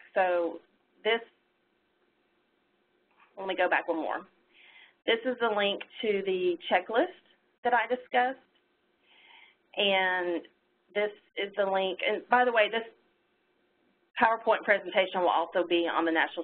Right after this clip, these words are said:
Safety Council's website, the Our Driving Concern website, so you'll have access to that as well. This is a link to the driving safety page that I showed you,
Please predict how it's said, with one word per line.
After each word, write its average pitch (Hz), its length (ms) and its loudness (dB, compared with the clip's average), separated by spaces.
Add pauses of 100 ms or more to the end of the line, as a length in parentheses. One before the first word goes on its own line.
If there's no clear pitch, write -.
Safety 165 260 -6
Council's 156 400 -6
website, - 460 -4 (160)
the 139 60 2
Our 170 120 2
Driving 156 300 0
Concern 156 340 -10
website, 147 540 -4
so 180 60 -2
you'll 180 200 0
have 180 140 0
access 156 320 -4 (140)
to - 120 -6 (140)
that 147 240 0
as - 100 -12
well. 156 340 -2 (680)
This 226 160 0
is 240 100 0
a 226 140 2
link 214 220 -2
to 208 100 -2
the 190 160 0
driving 185 400 2
safety 190 320 -2
page 202 400 0
that 202 100 2
I 202 100 0 (120)
showed 214 240 2
you, 220 240 -14